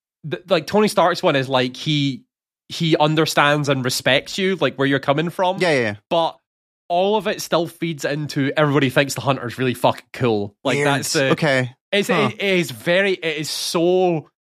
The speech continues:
Speaker 1: "I wrote this Marvel original character and lo-, and put them into my fan fiction, and now
Speaker 2: Oh,
Speaker 1: look how
Speaker 2: you think
Speaker 1: everybody loves this character."
Speaker 2: Oh, you,
Speaker 1: Like,
Speaker 2: it's like a s-, like a fanfic
Speaker 1: that's
Speaker 2: O C
Speaker 1: wh-
Speaker 2: style?
Speaker 1: Yeah,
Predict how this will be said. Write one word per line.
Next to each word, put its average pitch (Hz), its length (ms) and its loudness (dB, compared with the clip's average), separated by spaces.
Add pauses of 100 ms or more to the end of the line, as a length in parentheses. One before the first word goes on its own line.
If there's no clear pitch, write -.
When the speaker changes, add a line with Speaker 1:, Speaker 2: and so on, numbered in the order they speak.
(880)
Speaker 1:
"I 160 200 2
wrote 151 360 0
this 151 240 -4
Marvel 143 600 0
original 147 440 0
character 165 760 0
and 131 320 0
lo-, 127 300 -2
and 135 180 -2
put 135 200 -6
them 143 100 -4
into 143 220 0
my 131 140 2
fan 139 260 0
fiction, 160 460 0
and 127 180 0
now 131 100 2
Speaker 2:
Oh, 160 240 2
Speaker 1:
look 160 80 2
how 143 60 0
Speaker 2:
you 151 60 2
think 135 80 0
Speaker 1:
everybody 131 220 0
loves 127 220 0
this 139 160 0
character." 156 460 0
Speaker 2:
Oh, 143 220 4
you, 139 240 0
Speaker 1:
Like, 139 220 0
Speaker 2:
it's 131 120 -8
like 139 160 0
a - 20 4
s-, - 260 -2
like 131 240 0
a 120 320 2
fanfic 131 180 2
Speaker 1:
that's 127 300 0
Speaker 2:
O 151 120 2
C 147 300 2
Speaker 1:
wh- - 20 0
Speaker 2:
style? 160 580 0 (220)
Speaker 1:
Yeah, 185 340 0